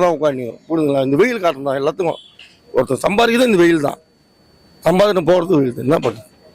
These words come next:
அது என்னன்னா பள்ளத்தேக்கு, பள்ளத்தேக்கு. இப்ப இங்க எவ்வளவு மழை பெஞ்சாலும் இங்க உறிஞ்சிடும், இங்க தண்ணி நிக்காது. இப்போ மண் வளர் பூமி கடல் பக்கத்துல இருந்தாலும் எவ்வளவு மழை பெஞ்சாலும் இங்க தண்ணி போயிடும். இந்த இடத்துக்கு, இந்த ஏரியாவுக்கு அவுட்ல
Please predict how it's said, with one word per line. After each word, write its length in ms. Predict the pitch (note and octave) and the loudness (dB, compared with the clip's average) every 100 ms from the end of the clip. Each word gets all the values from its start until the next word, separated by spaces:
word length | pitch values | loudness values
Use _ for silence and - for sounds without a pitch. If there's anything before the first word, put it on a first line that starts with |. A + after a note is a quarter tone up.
| - - | -4 2
அது 100 | F3 F#3+ | 2 4
என்னன்னா 260 | A3+ B3 A#3+ - - _ - | 2 2 -2 -6 -14 _ -2
பள்ளத்தேக்கு, 640 | G#3 B3 G3+ F#3+ E3+ - - _ - - - - | 0 0 2 2 0 -6 -12 _ -20 -20 -10 0
பள்ளத்தேக்கு. 520 | F#3+ G3+ D#3 C3+ - - _ - - - - - - | 2 2 2 0 -2 -20 _ -20 -20 -20 -20 -2 0
இப்ப 180 | D3+ G#3+ | 2 2
இங்க 120 | G#3+ G#3+ | 4 4
எவ்வளவு 220 | A3 B3+ | 2 0
மழை 120 | A#3 A3 | 0 -2
பெஞ்சாலும் 480 | G#3 F#3+ G3+ A#3 B3+ - - _ _ F#3+ | -2 -2 -2 -2 -4 -8 -20 _ _ 0
இங்க 140 | A3+ A#3 | 2 2
உறிஞ்சிடும், 340 | A#3 G#3+ F3+ - G3+ | 0 -2 -4 -2 0
இங்க 100 | G#3 G#3 | 0 0
தண்ணி 180 | G#3 G3 | 0 -2
நிக்காது. 320 | E3+ G3 A2+ - _ _ _ _ _ _ _ _ - | -2 -2 -2 -12 _ _ _ _ _ _ _ _ -2
இப்போ 140 | F3 F#3 F3 D3+ - - F3+ | 2 4 2 -2 -8 -4 0
மண் 140 | A#3 A3 | 2 2
வளர் 240 | E3+ D3+ D#3+ | 0 -2 -4
பூமி 180 | E3 C3+ | -4 0
கடல் 240 | E3+ F3+ D3 | 0 0 0
பக்கத்துல 240 | D3+ D3 | -2 -2
இருந்தாலும் 280 | D3 D#3+ E3+ | -2 0 0
எவ்வளவு 280 | E3+ A#3 A#3 | 0 2 2
மழை 100 | F#3+ D#3 | 2 -4
பெஞ்சாலும் 220 | D#3+ G3+ | -6 -6
இங்க 100 | E3 D#3 | -4 -2
தண்ணி 180 | D#3+ D#3+ | -2 0
போயிடும். 200 | C#3+ C3+ _ _ _ - | -2 -2 _ _ _ 0
இந்த 100 | D#3+ E3 | 2 2
இடத்துக்கு, 300 | D#3 C#3+ A#2+ C#3+ | 0 -6 -6 0
இந்த 120 | E3 | 2
ஏரியாவுக்கு 260 | D3+ C3 - _ _ - - - - _ - | 2 0 -2 _ _ -20 -20 -20 -20 _ 0
அவுட்ல 280 | G#3+ F#3+ | 0 2